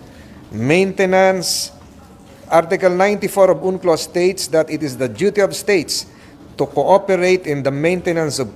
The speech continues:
peace, security, and good order in the oceans. Yung ginawa kahapon, that's part of it. Yung pagsasama-sama at pagsasanib-sanib ng, uh, dalawang destroyer, bu-, isa buhat sa Australia, isa buhat sa Japan,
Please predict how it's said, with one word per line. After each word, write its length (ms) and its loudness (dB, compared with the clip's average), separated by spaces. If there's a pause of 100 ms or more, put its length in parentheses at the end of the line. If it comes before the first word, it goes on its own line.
peace, 220 0
security, 760 -2 (760)
and 240 -4
good 320 2
order 420 4
in 140 -2
the 80 0
oceans. 500 -4
Yung 140 -4
ginawa 340 4
kahapon, 540 2 (340)
that's 160 -2
part 300 2
of 100 -2
it. 140 0 (480)
Yung 160 -4
pagsasama-sama 880 2
at 80 -8
pagsasanib-sanib 920 2
ng, 240 0 (560)
uh, 720 2 (360)
dalawang 400 2
destroyer, 800 2 (640)
bu-, 200 -4
isa 200 0
buhat 320 0
sa 80 0
Australia, 480 2
isa 240 0
buhat 240 0
sa 80 -2
Japan, 560 -2